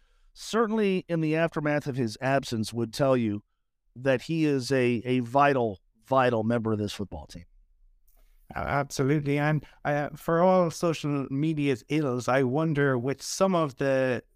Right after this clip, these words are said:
Speaker 2: the, like, more film breakdowns that we're seeing done, um, will, you know, some of the more unheralded positions, will that begin to change over the next few years? That's,
Speaker 1: Mm-hmm.
Speaker 2: that's a discussion for, for another day, because we have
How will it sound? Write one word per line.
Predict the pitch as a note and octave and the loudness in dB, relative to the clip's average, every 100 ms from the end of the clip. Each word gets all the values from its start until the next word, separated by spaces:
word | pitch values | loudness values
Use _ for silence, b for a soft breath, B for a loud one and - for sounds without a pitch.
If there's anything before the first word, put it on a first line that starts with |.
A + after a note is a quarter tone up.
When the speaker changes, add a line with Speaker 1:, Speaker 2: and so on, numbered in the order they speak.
| _ | _
Speaker 2:
the, | B2+ A2+ A2+ _ _ _ _ A#2+ | -8 -8 -10 _ _ _ _ -6
like, | B2+ - | -4 -2
more | C#3 D3 C#3 | -2 0 0
film | - D3+ C#3+ | 0 0 0
breakdowns | C#3 C3 - C3 A#2+ A2+ | 0 -2 -2 0 0 0
that | B2+ A#2+ | -2 -2
we're | A#2+ | -4
seeing | G2+ - - F3 E3 D3 | -4 -8 -4 -2 0 -2
done, | - C#3+ C#3+ B2+ - b b b A#2+ | 0 2 4 2 -2 b b b -4
um, | A#2+ A2+ A2 | -2 -2 -4
will, | A#2 D3+ D3+ C#3 C3+ _ C3 | -4 0 0 0 -4 _ -6
you | C3+ | -2
know, | B2 | 0
some | A#2+ - D3+ | -2 0 0
of | C#3 C3+ | 0 0
the | C3 B2+ B2 - | 0 0 -2 -4
more | C3 C3 C3 C3 | -2 -2 -2 -2
unheralded | D3 C3+ C3+ D3 C#3+ B2+ B2 | -2 -2 0 0 0 -2 -4
positions, | - A#2 C3 - A2+ A2+ - _ | -4 -2 -2 0 -2 -4 -8 _
will | C3+ C3+ | -6 -2
that | B2+ - _ | -2 -4 _
begin | C3 C#3 C3+ | -6 -2 -2
to | - | -2
change | - C3 A#2 | 0 0 2
over | A#2+ | 0
the | A2+ | 0
next | A2+ - | -2 -2
few | A#2+ | -4
years? | G#2+ C3+ C#3+ C3+ - | -2 0 0 -2 -4
That's, | - A#2+ - - | -4 -4 -6 -20
Speaker 1:
Mm-hmm. | - D3+ | -18 -4
Speaker 2:
that's | G3 - | -4 -2
a | |
discussion | D#3+ - D3 - C#3 | -4 0 0 0 -4
for, | - D3 B2+ B2+ - | -4 0 0 0 -4
for | - C#3+ | -4 -2
another | C#3+ D#3 D3+ C#3 | 0 0 2 0
day, | C3 C3 | 2 0
because | B2+ B2+ - D#3 C#3+ C#3 - b b b - | 0 -4 2 2 2 -2 -10 b b b -6
we | E3 | -4
have | D3 F3+ E3+ | 0 2 2